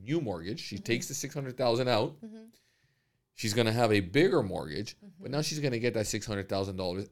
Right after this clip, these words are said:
Speaker 1: and reinvest it into the market.
Speaker 2: Right. Okay.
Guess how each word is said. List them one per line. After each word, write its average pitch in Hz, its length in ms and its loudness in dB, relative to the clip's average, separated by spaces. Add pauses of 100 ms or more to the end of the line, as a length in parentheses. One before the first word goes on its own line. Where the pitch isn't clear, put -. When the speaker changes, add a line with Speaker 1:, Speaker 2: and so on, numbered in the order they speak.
Speaker 1:
and 113 280 -2
reinvest 113 640 2
it 92 80 0
into 92 200 -6
the 113 80 2
market. 131 360 4 (180)
Speaker 2:
Right. 156 380 -8 (160)
Okay. 196 340 -4